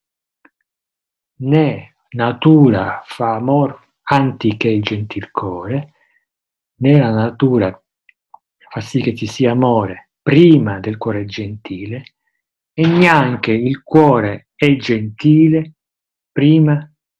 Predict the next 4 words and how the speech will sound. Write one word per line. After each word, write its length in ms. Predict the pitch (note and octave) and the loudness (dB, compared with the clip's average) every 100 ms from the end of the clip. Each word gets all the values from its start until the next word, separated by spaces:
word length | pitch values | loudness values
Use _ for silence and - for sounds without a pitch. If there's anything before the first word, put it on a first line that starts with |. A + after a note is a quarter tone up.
| _ _ _ _ | _ _ _ _
che 240 | - A#2+ | -6 -6
senta 800 | A2+ - A2+ G#2+ G2+ G#2+ G#2 G2 - | -6 -10 -8 -8 -10 -12 -14 -16 -12
amore. 680 | A2+ G#2+ G2 F#2+ G#2+ - _ _ _ _ _ - - - - - - - - - - - - - - - - - - - - - - - - - - - - - - - - - _ - | -10 -10 -10 -14 -18 -20 _ _ _ _ _ -10 -8 -6 -8 -10 -12 -10 -8 -8 -12 -16 -12 -10 -8 -8 -8 -8 -6 -6 -6 -8 -10 -10 -8 -8 -10 -16 -12 -10 -8 -8 -8 -12 _ -14
Continua, 960 | A#2 A#2 A2+ B2 A#2 A2 A2 A2+ A2+ | -10 -10 -8 -6 -6 -6 -6 -10 -14